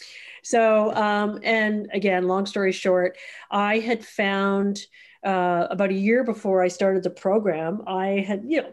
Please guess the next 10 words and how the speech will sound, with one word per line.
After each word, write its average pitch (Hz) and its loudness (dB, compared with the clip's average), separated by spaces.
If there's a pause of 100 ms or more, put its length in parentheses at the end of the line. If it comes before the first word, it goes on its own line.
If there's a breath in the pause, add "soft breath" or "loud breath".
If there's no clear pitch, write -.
(120)
opening 214 0
up 208 -6
the - -14
paper 214 -2
one 185 0
day, 180 -2 (300)
the - -20
Globe 190 2
and 196 0
Mail, 175 0